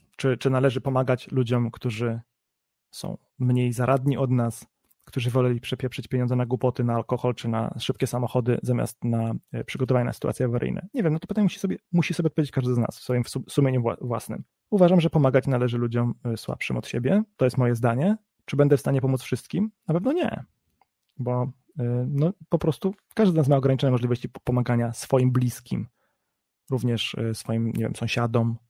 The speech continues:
rodzinie. Więc, e, czy, czy należy? Nie wiem. Myślę, że warto. W pierwszej kolejności warto pomagać bliskim, e, rodzinie, no bo z nimi jesteśmy najbardziej związani. E, czy w Karluchu będą kiedyś ładowarki na dynamo? Pyta Bartosz Zawistowski.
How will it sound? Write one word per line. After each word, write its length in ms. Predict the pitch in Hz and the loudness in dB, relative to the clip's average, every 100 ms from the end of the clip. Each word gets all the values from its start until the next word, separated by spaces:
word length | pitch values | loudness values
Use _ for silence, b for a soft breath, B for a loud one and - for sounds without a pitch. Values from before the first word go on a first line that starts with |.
| _ | _
rodzinie. 600 | - - 127 123 113 107 113 _ _ _ _ _ _ | -10 -2 0 0 -2 -4 -10 _ _ _ _ _ _
Więc, 440 | 123 127 127 - - | 0 2 0 -4 -4
e, 260 | 127 127 123 | 0 0 -2
czy, 160 | - | -6
czy 140 | - 151 | 4 6
należy? 640 | 143 143 143 127 156 202 - _ _ 262 | 8 8 8 6 6 2 0 _ _ -4
Nie 80 | |
wiem. 220 | 135 101 123 _ _ _ - | -2 -4 -8 _ _ _ -6
Myślę, 200 | - 147 | 2 4
że 100 | 123 | 4
warto. 460 | 107 - - - - _ _ _ _ _ _ | 2 -2 -6 -12 -12 _ _ _ _ _ _
W 40 | |
pierwszej 240 | - 151 147 | -2 0 2
kolejności 380 | 135 127 - 117 | 2 2 -2 -2
warto 300 | 120 - 117 | 0 0 -4
pomagać 480 | 113 113 110 - - _ _ | -2 -4 -4 -8 -16 _ _
bliskim, 600 | 131 127 143 123 - 131 127 - _ - | -8 -2 0 0 -4 -8 -8 -12 _ -8
e, 60 | 113 - | -6 -2
rodzinie, 440 | 131 135 127 - - - | -2 0 -2 -4 -12 -4
no 60 | 156 | 0
bo 200 | 147 151 147 _ _ _ | 2 2 -2 _ _ _
z 80 | - | -2
nimi 140 | 123 113 | -2 0
jesteśmy 300 | 120 113 110 | -2 -4 -4
najbardziej 380 | 104 107 - | -2 -4 -6
związani. 360 | 107 104 104 104 - _ _ _ _ | -6 -6 -6 -10 -16 _ _ _ _
E, 160 | 131 - | -4 2
czy 140 | 143 | 2
w 60 | - | 4
Karluchu 340 | 143 175 202 | 6 6 8
będą 220 | 185 165 | 8 8
kiedyś 220 | 156 165 147 | 6 2 2
ładowarki 360 | 139 143 131 | 2 0 0
na 80 | 147 | 0
dynamo? 280 | 143 127 117 | 2 0 -2
Pyta 220 | 117 127 | -4 -4
Bartosz 340 | 120 - 120 | -4 -4 -8
Zawistowski. 640 | 110 117 123 123 - - | -6 -8 -6 -8 -10 -14